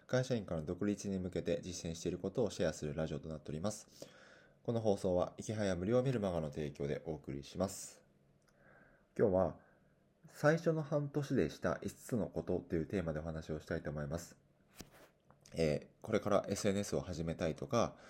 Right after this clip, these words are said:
えー、今始めたけどなかなかフォロワーが伸びないとか、これから頑張っていきたいという方、ぜひ参考にしてみてください。先に、えー、五つ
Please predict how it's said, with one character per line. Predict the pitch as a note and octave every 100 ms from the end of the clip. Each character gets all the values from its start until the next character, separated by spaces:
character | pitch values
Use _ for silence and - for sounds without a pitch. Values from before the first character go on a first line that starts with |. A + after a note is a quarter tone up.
| - -
え | F2+ F2 - - -
ー、 |
今 | C#3 F2
始 | - F#2
め | F#2+
た | F2 F2
け |
ど | D2+
な | C#2+
か | D#2
な | A#2 A#2+
か | A#2 G#2+
フ | G2+
ォ |
ロ | F#2
ワ | F2
ー |
が | E2
伸 | D#2
び | E2+
な | D2
い | C#2+
と |
か、 | E2 D2 - -
こ | F2+
れ |
か | E2+
ら | D2+
頑 | D2+ E2+
張 | F#2
っ |
て | F2 D2
い |
き | C#2+
た | E2
い | D2
と | C#2
い |
う |
方、 | D#2+ F#2+ F2+ -
ぜ | G2+
ひ | E2
参 | - E2
考 | C#2+ D2+
に | D2
し |
て | -
み | D2+
て | D2
く | C#2 C#2+
だ | C2+
さ | C#2 F#2+
い。 | D2 - - - - - _ -
先 | C3 B2+
に、 | C3 - -
え | F2 F2+ -
ー、 | A#2+
五 | -
つ | - D#2+